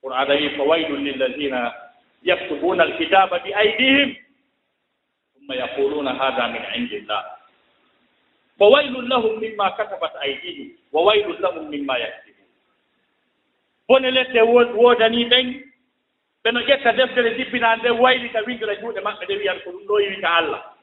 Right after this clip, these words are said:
Ɓe sinci kan diina wiyetee kan, diina alyahuda no judaïsme.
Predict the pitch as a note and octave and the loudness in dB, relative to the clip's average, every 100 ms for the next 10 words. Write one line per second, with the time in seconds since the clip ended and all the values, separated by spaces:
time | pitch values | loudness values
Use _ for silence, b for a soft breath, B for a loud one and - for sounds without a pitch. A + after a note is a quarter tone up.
0 | _ _ _ _ _ _ _ _ _ _ | _ _ _ _ _ _ _ _ _ _
1 | G3+ - D#3 F3 E3+ E3+ D#3 D3 D3+ - | -10 -10 -2 0 0 -2 -4 -2 -4 0
2 | E3 E3 E3 - - _ F3+ F3 D3 C#3+ | -2 -2 -8 -12 -20 _ -4 -2 0 -2
3 | C#3+ C#3 D3 F3+ F#3+ E3 - - C3 C3+ | 0 0 0 0 2 0 -2 -6 -6 -6
4 | - C3 C#3+ - - - | 0 2 4 2 -4 -10